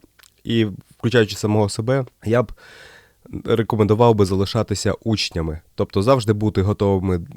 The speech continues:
вчитися, і читати якусь літературу по темі.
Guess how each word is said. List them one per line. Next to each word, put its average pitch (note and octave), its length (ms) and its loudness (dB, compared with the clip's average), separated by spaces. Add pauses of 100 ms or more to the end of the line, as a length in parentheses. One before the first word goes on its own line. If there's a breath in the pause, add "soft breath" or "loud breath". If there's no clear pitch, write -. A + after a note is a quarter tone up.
(120)
вчитися, A2 760 -2 (140)
і - 200 -12
читати G#2+ 580 0
якусь F#2+ 420 -2
літературу A2+ 680 0
по G#2 140 -4
темі. G2+ 480 -2